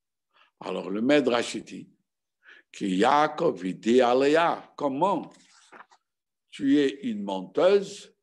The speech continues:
fille d'un menteur. Je t'appelais Rachel, tu réponds. Elle lui a dit,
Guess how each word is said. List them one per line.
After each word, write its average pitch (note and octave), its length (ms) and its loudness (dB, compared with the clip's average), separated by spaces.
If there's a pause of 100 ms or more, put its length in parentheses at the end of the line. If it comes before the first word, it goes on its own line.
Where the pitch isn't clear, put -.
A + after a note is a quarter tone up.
(420)
fille - 680 -6
d'un F3 320 4
menteur. F3+ 640 0 (1500)
Je - 180 -20
t'appelais F3+ 840 -2
Rachel, E3+ 640 -4 (120)
tu E3+ 120 -8
réponds. E3+ 480 -4 (2500)
Elle C#3+ 200 -20
lui F2 140 -20
a D#2+ 80 -18
dit, C#3 380 -16